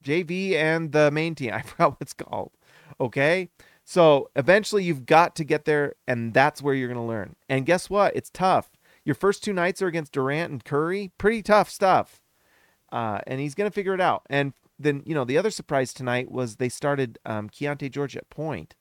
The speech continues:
which he had lost, and now they're bringing it back 'cause they want to see what they have. And that's what Zanuck and Ainge told us. By the way, they're telling us everything that they're doing.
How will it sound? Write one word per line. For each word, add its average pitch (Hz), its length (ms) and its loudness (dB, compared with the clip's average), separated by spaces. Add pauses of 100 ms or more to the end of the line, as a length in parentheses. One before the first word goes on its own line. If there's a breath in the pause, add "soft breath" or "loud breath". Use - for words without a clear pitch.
(420 soft breath)
which 147 240 -2
he 170 140 -2
had 143 120 2
lost, 131 580 0 (100)
and 123 120 -6
now 123 200 -2
they're 147 100 -2
bringing 127 300 -8
it 107 80 -16
back 139 260 -6
'cause 113 160 -12
they 120 140 -4
want 127 380 -6
to 135 200 -10
see 135 220 -8
what 143 140 -4
they 147 100 -4
have. 165 320 -2
And 110 120 -6
that's 143 200 -6
what 226 100 -8
Zanuck 208 460 -6 (320 soft breath)
and 147 160 -6
Ainge 185 320 -4
told 170 260 -4
us. 95 220 -8 (320 soft breath)
By 302 180 6
the 339 100 -2
way, 220 200 0
they're 190 180 -2
telling 302 500 -6
us 208 200 -8 (100)
everything 165 800 -4 (280 soft breath)
that 156 220 2
they're 143 220 4
doing. 107 460 -4